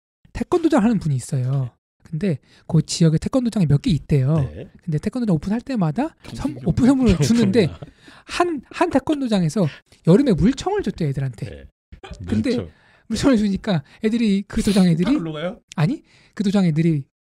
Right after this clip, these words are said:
Speaker 1: 물총 받았잖아. 타 도장 애들이 물총을 쏘더래. <laughs>
Speaker 2: 아.
Speaker 1: 그러니까 그 도장 관장님 열받아가지고 물총 중에서
Speaker 2: 예.
Speaker 1: 쌍으로 나가는 거 있다 그러더라고요.
Speaker 2: 예.
Speaker 1: 펌프질 막 이런 식으로
Speaker 2: 알겠습니다.
Speaker 1: 이제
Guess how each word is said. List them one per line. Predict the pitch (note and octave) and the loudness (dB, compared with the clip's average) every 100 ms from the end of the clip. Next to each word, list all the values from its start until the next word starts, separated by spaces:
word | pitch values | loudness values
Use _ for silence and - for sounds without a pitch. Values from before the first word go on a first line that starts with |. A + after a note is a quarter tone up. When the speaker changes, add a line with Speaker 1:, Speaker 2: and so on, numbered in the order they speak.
| _ | _
Speaker 1:
물총 | F3+ G3 | 2 4
받았잖아. | D#3 - C#3 C#3+ C#3 - - _ - _ - _ _ _ _ | 2 2 2 2 0 -6 -20 _ -20 _ -20 _ _ _ _
타 | - F4+ | 2 4
도장 | F4+ D#4+ | 6 4
애들이 | A3+ A3 | 6 4
물총을 | G3 A3+ F#3+ | 4 2 2
쏘더래. | C#4+ D4+ A#3+ F#3 | 0 0 2 4
<laughs> | D3+ - C#4 G4+ - | 4 4 2 2 -2
Speaker 2:
아. | - - - - - | -10 -10 -12 -12 -6
Speaker 1:
그러니까 | E3 - G3+ - - - | -6 -2 -4 -4 -18 -16
그 | - - B3+ | -8 0 2
도장 | A#3 C#3 G#3+ - | 2 -2 -2 -2
관장님 | G#3 F#3+ A3+ F3+ | 0 2 4 4
열받아가지고 | F3+ F#3+ F3+ D#3 D#3 A#3 - - - _ _ _ - _ | 4 4 2 2 0 -2 -4 -18 -20 _ _ _ -20 _
물총 | A3+ - C4+ | -10 -6 -4
중에서 | G#3 F#3 E3+ D3 - _ | -2 0 -2 -4 -20 _
Speaker 2:
예. | C#2+ - _ | -20 -20 _
Speaker 1:
쌍으로 | - C#4 C#4 G4 | -14 -8 -4 2
나가는 | F4 A#3 A3+ | 4 4 4
거 | G3 | 4
있다 | - - | 6 6
그러더라고요. | A#3 G3 - G2 - - | 6 4 0 -8 -8 -10
Speaker 2:
예. | E2+ D2 C2+ | -10 -10 -12
Speaker 1:
펌프질 | - C#4 A3+ G#3 F#3+ | -10 -10 -10 -6 -2
막 | F3+ | 0
이런 | A#3 | -2
식으로 | A3 G3+ | -2 -4
Speaker 2:
알겠습니다. | E3+ - A#3+ | -4 -4 -6
Speaker 1:
이제 | F#2 | -6